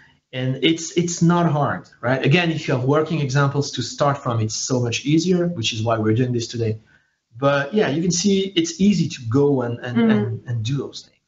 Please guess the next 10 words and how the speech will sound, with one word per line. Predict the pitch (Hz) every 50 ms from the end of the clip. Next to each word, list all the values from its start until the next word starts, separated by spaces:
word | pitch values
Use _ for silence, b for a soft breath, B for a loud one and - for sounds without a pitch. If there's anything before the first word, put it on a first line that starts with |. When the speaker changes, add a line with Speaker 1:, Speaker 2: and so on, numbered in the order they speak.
| _ _
Speaker 1:
right? | - 127 147 165 - - _ _ _ _ _ _ _ _ _ _ _ _ _
So | _ - 147
let's, | 147 165 214 220 - - - - -
uh, | 190 180 180 175 175 175 139
let's | 165 196 202 - - -
do | - 185
the | 165 165
same | 160 - - - 165 160 160 160 156 151
with | 147 147 143 139 - -
TensorFlow. | 147 131 110 - - - - 110 90 78 -